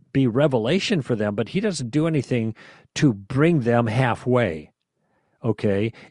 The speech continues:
If he's going to act to bring them, he's going to bring them all the way in. And that's the notion of election and predestination to become conformed to the image of his son. And of course, in order to become conformed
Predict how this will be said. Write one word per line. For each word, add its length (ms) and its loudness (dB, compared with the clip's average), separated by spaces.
If 180 4
he's 200 2
going 320 0
to 200 -2
act 560 -4
to 120 2
bring 360 0
them, 260 -2
he's 200 0
going 240 -2
to 100 0
bring 320 -2
them 140 0
all 180 0
the 80 0
way 240 -2
in. 300 -2
And 140 -2
that's 260 2
the 140 -2
notion 380 -2
of 400 -4
election 680 0
and 240 -6
predestination 960 -4
to 60 -6
become 320 -4
conformed 500 -8
to 80 -10
the 160 -8
image 260 -8
of 80 -6
his 120 -6
son. 380 -4
And 120 -6
of 80 -8
course, 280 -2
in 120 -6
order 240 0
to 80 -2
become 400 -2
conformed 720 0